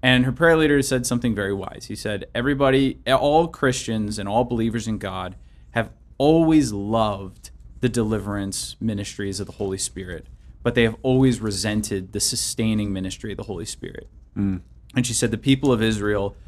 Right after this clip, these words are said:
Speaker 1: all rejoiced when God delivered them from Egypt through the Red Sea, but they all complained about the manna," right? Because the Red Sea ministry, the Red Sea miracle was one that delivered them from their problems.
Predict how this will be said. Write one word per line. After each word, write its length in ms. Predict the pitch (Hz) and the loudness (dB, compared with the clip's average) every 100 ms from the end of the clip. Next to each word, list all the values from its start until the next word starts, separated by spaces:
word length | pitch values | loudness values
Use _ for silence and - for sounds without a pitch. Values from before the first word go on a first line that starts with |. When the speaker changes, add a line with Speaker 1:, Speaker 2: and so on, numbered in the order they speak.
| - - | -20 -6
Speaker 1:
all 320 | - 139 147 143 | 4 8 8 8
rejoiced 840 | 127 117 98 131 127 110 95 - | 4 2 2 6 6 6 2 -4
when 160 | 110 | -2
God 320 | 107 110 110 104 | 0 2 2 2
delivered 440 | 101 104 104 104 | 0 0 0 -2
them 140 | 101 98 | -2 -4
from 200 | 104 101 | -6 -4
Egypt 500 | 117 104 107 104 - - | -4 -2 -2 -4 -8 -10
through 200 | 117 117 | -2 -2
the 80 | 104 | 0
Red 240 | 104 98 | -2 -2
Sea, 320 | 95 - 90 - - - - - | -4 -6 -8 -10 -18 -20 -16 -2
but 120 | 123 | 2
they 200 | 123 - - | 2 0 0
all 280 | 143 139 139 | 4 6 4
complained 540 | 135 127 - 120 120 110 | 4 0 2 4 6 4
about 240 | 110 104 | 2 0
the 60 | 107 | -2
manna," 440 | 104 92 87 98 - - - _ - | -4 -6 -8 -16 -20 -20 -20 _ -8
right? 240 | 104 107 | -4 -2
Because 440 | 120 113 127 117 | -2 2 4 4
the 100 | 101 | 0
Red 300 | 110 123 135 | 2 4 4
Sea 360 | 120 - 131 135 | 2 2 6 6
ministry, 500 | 143 143 143 - 101 | 8 6 2 0 -2
the 120 | 117 | 0
Red 300 | 107 123 131 | 4 4 4
Sea 240 | - 131 135 | 2 4 6
miracle 500 | 135 139 139 151 147 | 6 4 2 0 0
was 240 | 113 104 | 0 0
one 140 | 113 113 | 2 2
that 140 | 107 | 2
delivered 400 | 110 107 117 120 | 0 0 2 2
them 140 | 110 | 0
from 340 | 101 - 110 123 | -2 -4 0 2
their 120 | 135 | 2
problems. 640 | 131 139 - 156 165 160 | 2 4 4 2 0 -4